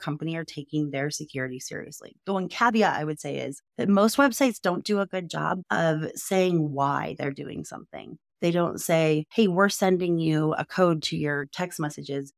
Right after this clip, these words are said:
so that we know that it's you making this purchase." Or, uh, they don't say, you know, "We're asking for this additional information so that we can know it's you." Those kinds of things.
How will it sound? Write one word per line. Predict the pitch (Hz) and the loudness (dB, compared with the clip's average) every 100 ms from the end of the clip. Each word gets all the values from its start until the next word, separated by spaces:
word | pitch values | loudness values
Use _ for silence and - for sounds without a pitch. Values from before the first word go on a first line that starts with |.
| _ | _
so | |
that | 170 156 | -2 -2
we | 165 175 | 0 2
know | 165 156 | 4 2
that | 151 143 | 0 -4
it's | 143 - | -4 -4
you | 175 160 | 0 2
making | 139 135 143 | 2 0 -2
this | 139 139 | -2 -6
purchase." | - 156 - 147 160 - _ | -8 -8 -6 -8 -8 -14 _
Or, | 170 165 156 151 151 | -2 2 2 -2 -6
uh, | - 147 | -6 -4
they | 143 160 | 0 0
don't | 170 - | 0 -4
say, | - 165 156 147 | -2 2 2 2
you | 135 143 151 | 0 -2 -2
know, | 135 | -2
"We're | 139 147 143 143 _ | -2 0 0 -2 _
asking | 151 147 - 151 | -4 -2 -2 0
for | 147 | 0
this | 139 | -4
additional | 156 151 151 156 143 | -4 -4 -2 -4 -4
information | 147 165 220 226 202 | -4 2 4 4 2
so | 185 | 2
that | 180 160 | 2 0
we | 160 | -2
can | 156 151 | -2 0
know | 147 135 | 0 -2
it's | 147 - | -6 -8
you." | 156 139 92 - | -6 -6 -8 -2
Those | 196 196 | -2 -2
kinds | - 190 160 | 0 0 0
of | 156 | -6
things. | 147 143 151 | -8 -10 -12